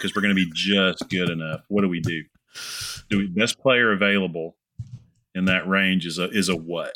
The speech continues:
And talking about position, I'm not, I don't wanna argue about, well, this guy's mom is six-foot-eight and I don't care about all that detail. Just basically what position, if we can't get a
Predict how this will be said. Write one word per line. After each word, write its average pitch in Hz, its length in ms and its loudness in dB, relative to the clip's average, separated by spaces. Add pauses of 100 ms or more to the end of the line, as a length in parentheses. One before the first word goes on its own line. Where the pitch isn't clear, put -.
(100)
And 104 100 -6
talking 139 140 0
about 107 140 2
position, 85 360 -4
I'm 90 80 -2
not, 90 160 -2
I 95 60 4
don't 101 80 4
wanna 90 160 0
argue 87 360 -2
about, 85 240 -2
well, 82 80 -10
this 90 180 -6
guy's 85 480 -2 (220)
mom 85 440 -4 (100)
is 87 180 -2
six-foot-eight 82 680 -2
and 80 240 -8
I 95 60 2
don't 98 180 -2
care 95 100 0
about 87 140 0
all 85 80 0
that 82 180 -4
detail. 85 400 -6 (360)
Just - 380 -2 (380)
basically 104 640 2 (200)
what 98 240 2
position, 92 460 0
if 85 100 -4
we 87 80 -4
can't 90 340 -4
get 87 160 0
a 82 160 -4